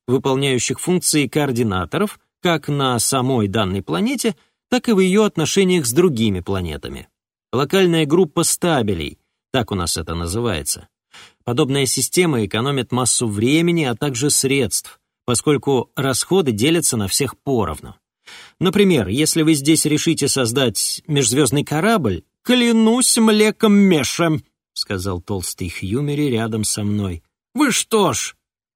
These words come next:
хотите, чтобы мы согласились выстреливать своими людьми в космическую пустоту? Уф!»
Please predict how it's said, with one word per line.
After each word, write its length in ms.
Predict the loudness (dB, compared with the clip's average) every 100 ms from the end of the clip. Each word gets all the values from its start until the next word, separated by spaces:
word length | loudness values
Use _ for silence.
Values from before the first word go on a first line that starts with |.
| _
хотите, 460 | -2 0 0 0 0
чтобы 300 | 2 4 4
мы 180 | 4
согласились 800 | 4 2 2 2 2 4 2 0 -6 _
выстреливать 880 | 0 2 2 2 4 4 4 2 2
своими 340 | 2 2 4
людьми 500 | 4 4 2 2 2 -2
в 100 | -8
космическую 840 | -2 0 2 2 0 0 4 4
пустоту? 920 | 4 2 2 2 -2 -2 0 0 0 -4 _ _
Уф!» 480 | 0 2 2 -2 -14